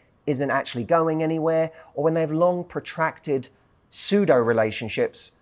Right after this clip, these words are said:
with someone who doesn't actually want the same thing, but they get stuck in limbo with that person. That's poor energy management. What I wanna do is always be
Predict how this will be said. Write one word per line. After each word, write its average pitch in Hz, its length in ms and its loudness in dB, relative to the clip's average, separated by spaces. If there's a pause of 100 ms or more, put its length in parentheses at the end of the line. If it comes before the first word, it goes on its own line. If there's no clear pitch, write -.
(120)
with 143 200 0
someone 143 320 2
who 143 100 -6
doesn't 151 280 0
actually 143 260 -4
want 135 160 -2
the 127 60 -10
same 139 240 -4
thing, 135 380 -6 (560)
but 147 160 2
they 147 80 4
get 151 160 2
stuck - 240 0
in 139 140 -2
limbo 156 300 0
with 104 160 -6
that 92 160 -4
person. 95 380 -8 (520)
That's 170 280 2
poor 180 400 0
energy 131 360 -2
management. 131 600 -6 (680)
What 156 300 2
I 190 200 4
wanna 156 300 -2
do 104 420 -6
is 127 240 -4 (220)
always 202 440 2
be 165 180 -2